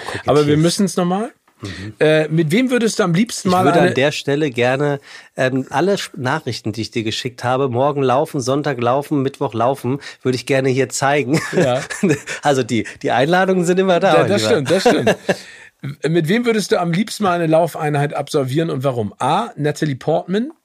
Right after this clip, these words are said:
Speaker 2: B, Robert De Niro oder C, Christian Bale?
Speaker 1: Ah, Kai Pflaume ist nicht dabei. Ähm,
Speaker 2: Du
Speaker 1: ich
Speaker 2: würdest gerne mit Kai Pflaume laufen?
Speaker 1: Ja,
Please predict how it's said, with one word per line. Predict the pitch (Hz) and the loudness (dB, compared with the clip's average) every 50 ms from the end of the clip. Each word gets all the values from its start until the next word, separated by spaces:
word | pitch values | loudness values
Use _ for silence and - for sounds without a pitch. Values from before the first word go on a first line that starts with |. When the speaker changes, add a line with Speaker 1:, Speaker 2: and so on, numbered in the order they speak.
| _ | _
Speaker 2:
B, | - 107 - 135 156 175 190 185 - | -14 -4 0 0 2 2 0 -2 -6
Robert | 143 135 151 147 151 156 139 - | -4 -2 -2 0 0 -2 -4 -4
De | 143 139 | -2 -2
Niro | 139 160 196 202 190 185 185 190 185 _ | 0 -2 -2 0 0 0 -2 -2 -6 _
oder | - 139 127 110 | -6 -6 -6 -6
C, | - - - - 143 143 135 | -8 -8 -4 -2 -2 -2 -2
Christian | - - - 147 131 - - - - 143 131 120 110 | -6 -4 -4 -4 -4 -4 -8 -8 -6 -4 -4 -2 -2
Bale? | 110 110 104 92 78 71 69 80 - _ _ _ - | -2 -2 -2 -2 -4 -8 -16 -18 -20 _ _ _ -18
Speaker 1:
Ah, | - - - | -18 -18 -18
Kai | - - - 107 | -18 -18 -18 -18
Pflaume | - - - 101 107 131 117 | -16 -14 -14 -12 -12 -10 -12
ist | 101 - - | -14 -16 -18
nicht | - - | -20 -16
dabei. | - 90 85 90 87 87 90 - - - - - - - _ - | -14 -14 -10 -10 -12 -12 -14 -18 -18 -18 -18 -18 -20 -16 _ -2
Ähm, | 139 131 135 135 139 139 143 147 143 - _ _ _ _ _ | 0 2 2 2 0 0 -2 -2 -6 -12 _ _ _ _ _
Speaker 2:
Du | 120 139 | -4 0
Speaker 1:
ich | 175 | 2
Speaker 2:
würdest | 196 196 180 - | 2 2 2 0
gerne | 214 208 196 196 | 0 0 0 0
mit | 185 160 | -2 -2
Kai | 151 165 180 170 | 0 -2 -2 -2
Pflaume | 147 170 185 190 185 165 | 0 -2 -2 0 2 2
laufen? | 143 135 131 143 180 | 0 0 0 0 -2
Speaker 1:
Ja, | 135 123 113 | -2 -2 -2